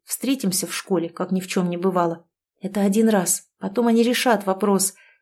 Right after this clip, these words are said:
Моя миссия на этом закончена, к сожалению. Мама так радовалась, что деньги до зарплаты не кончаются, а две из трех стен в моей комнате готовы.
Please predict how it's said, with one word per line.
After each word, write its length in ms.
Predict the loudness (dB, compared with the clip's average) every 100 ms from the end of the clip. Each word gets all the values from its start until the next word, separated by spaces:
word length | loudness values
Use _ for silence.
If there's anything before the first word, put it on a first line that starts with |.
| _ -2
Моя 320 | 4 4 4
миссия 480 | 2 0 0 -2 -2
на 160 | -2
этом 220 | -2 2 2
закончена, 640 | 0 0 0 0 -4 -6
к 60 | -6
сожалению. 680 | -6 -4 -2 -2 -4 -6 -10 _ _ _
Мама 320 | -2 0 0 0
так 240 | -2 0
радовалась, 540 | 2 4 2 0 -2
что 240 | -4 -4 -2
деньги 340 | 0 2 2
до 140 | 0 2
зарплаты 560 | 2 2 2 0 0
не 100 | -4
кончаются, 880 | 0 0 0 0 0 -2 -2 -6 -6 _ _ _
а 120 | -2
две 320 | 0 2 2
из 160 | 2 -2
трех 280 | 0 0 0
стен 400 | -2 0 0 2
в 20 |
моей 340 | 4 6 4
комнате 480 | 4 2 2 0 -2
готовы. 600 | -2 -2 0 -2 -2 -6